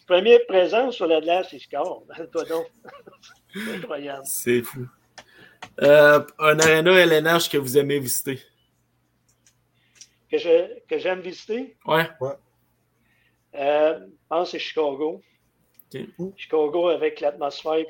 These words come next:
Speaker 1: tout, là, ben, dans le
Speaker 2: Mhm.
Speaker 1: temps qu'il y avait des bonnes équipes, là, c'est, maintenant, ils sont en construction, là, mais quand même, Chicago, c'est réellement, réellement spécial. Montréal aussi,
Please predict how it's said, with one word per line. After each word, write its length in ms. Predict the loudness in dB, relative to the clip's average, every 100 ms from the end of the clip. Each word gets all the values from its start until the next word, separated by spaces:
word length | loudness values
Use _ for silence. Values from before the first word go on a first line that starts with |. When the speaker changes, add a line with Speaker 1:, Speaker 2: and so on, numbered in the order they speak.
| -10
Speaker 1:
tout, 200 | -10 -6
là, 400 | -2 0 -2 -6
ben, 140 | -10 -8
dans 80 |
le 60 | -8
Speaker 2:
Mhm. 60 | -6
Speaker 1:
temps 100 | -10
qu'il 80 | -8
y 40 |
avait 140 | -10 -10
des 100 | -10
bonnes 240 | -12 -12
équipes, 320 | -12 -10 -10 -8
là, 80 | -12
c'est, 480 | -12 -20 -20 -18 -18 -16 -2
maintenant, 220 | 0 2 0
ils 40 |
sont 100 | 0
en 240 | -2 -2 -2
construction, 640 | -4 -6 -10 -8 -4 -4 -4
là, 120 | -4
mais 140 | -6
quand 200 | -6 -6
même, 240 | -4 -8 -8 _ _ _ _ _
Chicago, 500 | -12 -4 -4 -2 -6
c'est 120 | -6 -8
réellement, 540 | -6 -8 -6 -8 -6
réellement 260 | -8 -8 -12
spécial. 400 | -14 -10 -10 -2
Montréal 360 | 0 2 0 -2
aussi, 240 | -10 -14